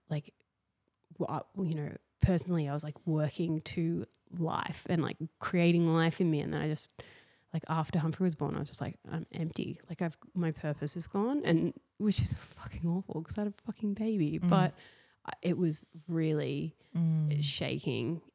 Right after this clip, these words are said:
Speaker 1: And I was like, if I, yeah, so if, if my dad died first and then I went into, like, I wouldn't have,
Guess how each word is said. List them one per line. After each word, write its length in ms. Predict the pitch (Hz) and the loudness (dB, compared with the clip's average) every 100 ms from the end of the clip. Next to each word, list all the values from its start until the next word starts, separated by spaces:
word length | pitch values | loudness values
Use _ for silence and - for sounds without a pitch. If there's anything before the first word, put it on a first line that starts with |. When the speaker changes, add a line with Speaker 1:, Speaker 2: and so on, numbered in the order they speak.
| - | -2
Speaker 1:
And 180 | 175 170 | 2 4
I 120 | 160 | 4
was 100 | 160 | 4
like, 180 | 165 156 | 2 0
if 140 | 180 170 | 0 0
I, 300 | 165 156 - | 2 0 2
yeah, 280 | 170 147 156 | 2 2 -2
so 180 | - | 4
if, 300 | 175 175 - - _ | 6 6 4 -10 _
if 140 | 196 190 | -6 0
my 120 | 175 | 0
dad 200 | 190 190 | 2 0
died 240 | 165 160 - | 2 0 -2
first 520 | - 160 147 139 - | 0 2 4 0 0
and 120 | 156 | 2
then 260 | 147 139 147 - - - _ | 2 0 -4 -10 -20 -20 _
I 60 | 160 | 0
went 220 | 151 143 | 4 4
into, 180 | 139 - - | 2 -4 -2
like, 160 | 170 147 | 0 4
I 100 | 156 | 4
wouldn't 400 | 165 170 170 147 | 4 4 4 2
have, 300 | 143 - | 0 -8